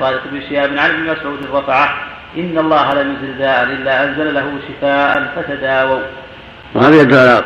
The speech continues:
Speaker 2: صحة قول الجمهور وأن التداوي سنة، لأن الجمهور يرى أنه سنة مستحب، خلافا لمن قال إنه مباح فقط، أو، أو تركه أفضل. نعم، نعم.
Speaker 1: وأخرجه النسائي وصححه ابن حبان والحاكم ونحوه للطحاوي وأبي نعيم من حديث ابن عباس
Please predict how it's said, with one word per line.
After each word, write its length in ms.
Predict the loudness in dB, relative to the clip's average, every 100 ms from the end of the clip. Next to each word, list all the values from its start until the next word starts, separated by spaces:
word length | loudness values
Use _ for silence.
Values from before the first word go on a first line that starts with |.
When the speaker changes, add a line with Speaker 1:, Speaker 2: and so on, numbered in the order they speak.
| -2
Speaker 2:
صحة 240 | -2 -2 4
قول 100 | 6
الجمهور 520 | 6 6 6 6 4
وأن 220 | -2 -4 -8 -14 -6
التداوي 300 | 2 4 4
سنة، 320 | 4 4 2 -4 -18 -20 -20 -20 -20 -18 -10
لأن 140 | -6
الجمهور 380 | -2 2 4 6
يرى 120 | 4
أنه 160 | 4 2
سنة 300 | 2 2 0 -10 -10
مستحب، 280 | -2 0 0 -4 -16 -18 -20 -20 -20 -6 2
خلافا 240 | 4 6
لمن 140 | 4
قال 200 | 4 0
إنه 200 | 0 0
مباح 400 | 2 4 4 4
فقط، 240 | 0 -2 -2 -6 -18 -18 -14 -14 -14 -6 -6 -6 -12 -4
أو، 220 | -2 -2 -4 -10 -10 -6
أو 80 |
تركه 340 | 0 0 2 2
أفضل. 360 | 2 2 2 2 -8 -2
نعم، 260 | 2 4 2 -2 0
نعم. 180 | 2 4 4 6 4 0 -10 -16 -16 -18 -18 -8 -6 -6 -14 -20 -20 -20 -20 -20 -20 -20 -20 -20 -20 -20 -20 -20 -20 -20 -20 -20 -20 -12 0
Speaker 1:
وأخرجه 600 | 2 2 2 0 2 0
النسائي 560 | -2 -2 -2 0 -2
وصححه 420 | -6 -6 -6 -4
ابن 140 | -2 -4
حبان 340 | -8 -4 -2 0
والحاكم 640 | 0 0 0 0 -2 -4
ونحوه 460 | -4 -4 -4 -6 -8
للطحاوي 680 | -8 -8 -4 -4 -4 -6
وأبي 400 | -2 -2 -2 -6
نعيم 340 | -6 -2 -2 -2
من 100 | -4
حديث 240 | -6 -6 -4
ابن 80 | -2
عباس 420 | -2 2 0